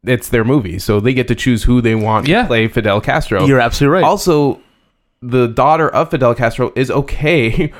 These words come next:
Speaker 1: <laughs> with James Franco playing her father.
Speaker 3: Mm-hmm.
Speaker 1: So, I don't know, like, you got all these blessings, but then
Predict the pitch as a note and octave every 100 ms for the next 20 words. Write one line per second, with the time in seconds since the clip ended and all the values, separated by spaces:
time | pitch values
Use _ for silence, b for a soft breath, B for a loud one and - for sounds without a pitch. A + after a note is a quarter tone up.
0 | B B - A2+ C3+ A#2+ A2+ - - _
1 | _ - D3 C#3 D3 D3+ D3 C#3 - D3+
2 | D#3 C#3 B B _ _ _ _ _ _
3 | _ - D#3+ D3 E3+ G#3 - G2 _ F#2
4 | A#2 G3 G3 - _ _ B2+ B2+ A#2+ -
5 | _ _ - F3 F#3 G3 C3 A2+ - -
6 | B2 C#3+ E3+ F3 D3+ C3+ A#2+ G#2 G2 C#3
7 | - G2 G2+ G#2 - - _ _ - A2+
8 | A#2 A#2+ A#2 G#2